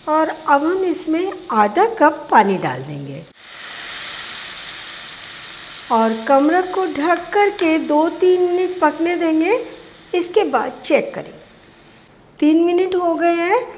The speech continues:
और अब हम इनको check करते हैं। तो कमरख को हम चला देंगे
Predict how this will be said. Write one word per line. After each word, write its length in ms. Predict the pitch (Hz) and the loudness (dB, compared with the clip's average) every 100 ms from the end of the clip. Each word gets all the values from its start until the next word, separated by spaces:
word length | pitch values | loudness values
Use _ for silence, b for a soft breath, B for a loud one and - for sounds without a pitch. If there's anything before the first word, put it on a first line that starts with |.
| - - - - | -20 -20 -12 0
और 380 | 262 247 254 247 - - 262 | 4 4 2 -4 -16 -4 -2
अब 100 | 262 | -2
हम 220 | 302 349 - - - - - - - | -2 -2 -4 -10 -20 -20 -20 -20 -6
इनको 240 | 269 269 381 | -4 -2 -2
check 360 | - 254 214 | 2 2 2
करते 280 | 143 127 156 | -6 -8 -14
हैं। 160 | 170 - - - - - - - - - - - - _ _ - - - - | -20 -20 -20 -20 -20 -20 -20 -20 -20 -20 -20 -20 -20 _ _ -20 -20 -20 -10
तो 100 | 247 | -10
कमरख 460 | 240 240 240 262 262 | -6 -6 -4 -4 -4
को 100 | 294 | -4
हम 220 | 285 294 | -4 -4
चला 400 | 285 254 233 247 | -2 -2 2 2
देंगे 460 | 277 277 254 254 | 2 2 0 0